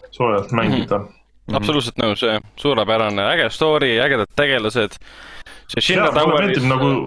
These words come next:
Speaker 1: mulle meeldibki nagu see, et ta on nagu nii hea hüppelaud, äh, ku-, ilmselt sellesse Final Fantasy seeriasse, et ma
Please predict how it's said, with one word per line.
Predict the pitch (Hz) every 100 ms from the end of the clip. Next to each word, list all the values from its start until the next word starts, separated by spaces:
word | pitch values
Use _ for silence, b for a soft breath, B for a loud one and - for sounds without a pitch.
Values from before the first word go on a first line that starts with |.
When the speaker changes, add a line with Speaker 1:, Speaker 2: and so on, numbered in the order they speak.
| - _ _ _ _ _ _ _ _ -
Speaker 1:
mulle | 147
meeldibki | 175 180 117 110 113
nagu | 110
see, | 110 - 160
et | - -
ta |
on | 113
nagu | 110 117
nii | 135 165 110
hea | 131 113
hüppelaud, | 123 143 110 - 104 104 -
äh, | 107 107 107 107 107 107 107
ku-, | 107 92 92
ilmselt | 123 113 104 -
sellesse | 113 107 - 107
Final | 123 107 104
Fantasy | 113 107 110 104 123
seeriasse, | 117 104 101 -
et | 101
ma | 113